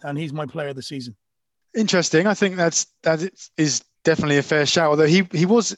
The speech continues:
Speaker 2: he was injured for quite a few parts of the season, wasn't he? Um, so I, I went for, I know all of the pundits seems to have gone for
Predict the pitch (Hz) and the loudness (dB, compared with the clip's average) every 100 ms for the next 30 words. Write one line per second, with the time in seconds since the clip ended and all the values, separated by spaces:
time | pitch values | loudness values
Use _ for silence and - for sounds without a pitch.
0 | - 156 214 185 214 196 - 156 - 165 | -2 2 2 4 4 4 2 0 2 2
1 | 156 - 170 160 170 160 156 143 147 165 | 2 -2 -4 0 2 2 0 -4 2 2
2 | 135 143 147 135 117 110 - - - - | 2 -2 -2 -2 -4 -6 -14 -20 -20 -20
3 | _ 147 143 147 - - - _ - 185 | _ -2 0 -4 -12 -20 -20 _ 0 2
4 | 190 - 196 214 208 180 151 - 180 170 | 2 2 2 4 2 0 -4 2 4 6
5 | 165 - _ - 185 226 214 196 _ - | 4 0 _ -4 0 2 0 -4 _ -20
6 | - _ _ 180 196 180 - 175 165 143 | -20 _ _ 2 4 2 0 0 2 0
7 | - - - 151 151 135 147 143 139 143 | -2 -2 -4 -2 -2 0 0 0 0 2
8 | 139 139 135 131 | 4 2 0 -4